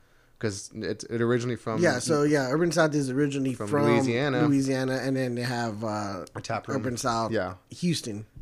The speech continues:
Speaker 1: Yeah, and the one in Houston, like I said, they do a lot more experimental beers. This one they do a lot of, like, you know, I guess, I guess more, I guess, uh, uh, general beers, whatever. But those are the, the ones over there in Houston were pretty just, like, you know, niche. I, I, I call 'em niche beers 'cause, like, if you're not into it, you're not gonna like it. You know, like, that's like,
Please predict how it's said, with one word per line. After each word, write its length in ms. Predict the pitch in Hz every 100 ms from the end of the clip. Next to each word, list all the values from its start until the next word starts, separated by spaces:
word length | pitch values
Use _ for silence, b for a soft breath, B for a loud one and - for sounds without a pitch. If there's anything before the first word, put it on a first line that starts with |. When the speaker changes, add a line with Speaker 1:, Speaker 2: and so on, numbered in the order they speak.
| -
Speaker 1:
Yeah, 240 | 98 95 107
and 160 | 117
the 40 | 123
one 140 | 139
in 60 | 117
Houston, 320 | 135 131 123
like 140 | 110
I 20 |
said, 100 | 113
they 120 | 107 107
do 160 | 113
a 20 |
lot 160 | 107 104
more 140 | 104
experimental 420 | 98 - 113 110 104
beers. 460 | 107 104 101 - -
This 240 | 110 120
one 100 | 120
they 100 | 110
do 140 | 104 107
a 60 | 101
lot 60 | 98
of, 120 | 95
like, 200 | 92 -
you 60 |
know, 120 | 92 90
I 60 |
guess, 240 | 95 90 -
I 60 |
guess 400 | 92 92 - - -
more, 500 | 101 98 95 92 90 - - - _ _ _ _ -
I 80 | 90
guess, 320 | 95 92 -
uh, 320 | 71 53 50 b b b b b b _
uh, 160 | 67 50
general 380 | 98 110 98 90
beers, 280 | - 87 90
whatever. 200 | 90 90
But 120 | 92
those 260 | 98 107 110
are 60 |
the, 240 | 95 110 110
the 80 |
ones 220 | 107 113 113
over 120 | 110
there 100 | 107
in 80 | 101
Houston 320 | 110 - 104
were 140 | 95 92
pretty 280 | - 98
just, 260 | 95 92 -
like, 240 | 90 90
you 60 | 95
know, 100 | 90
niche. 400 | 104 131 135 - -
I, 100 | 151
I, 340 | 139 - 127
I 20 | 139
call 140 | 151
'em 80 | 131
niche 220 | 127 120
beers 160 | 117 104
'cause, 140 | 101
like, 140 | 101 98
if 80 | 101
you're 80 | 117
not 160 | 139
into 240 | 151 147 160
it, 60 |
you're 100 | 120
not 160 | 120 113
gonna 120 | 98
like 200 | 101 -
it. 80 | -
You 100 | 101
know, 180 | 98 95
like, 200 | 95 -
that's 420 | 95 - - -
like, 300 | 95 - -